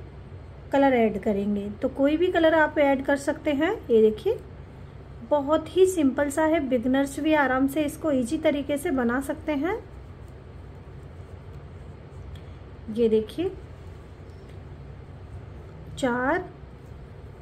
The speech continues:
पाँच, छः, सात, आठ, नौ, दस, ग्यारह, बारह,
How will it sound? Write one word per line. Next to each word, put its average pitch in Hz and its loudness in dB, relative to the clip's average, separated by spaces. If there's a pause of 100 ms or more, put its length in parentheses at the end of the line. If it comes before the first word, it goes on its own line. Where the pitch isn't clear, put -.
(420)
पाँच, 247 0 (640)
छः, 262 0 (880)
सात, 247 0 (1000)
आठ, 269 0 (840)
नौ, 254 2 (960)
दस, 269 0 (1000)
ग्यारह, 240 2 (1000)
बारह, 240 2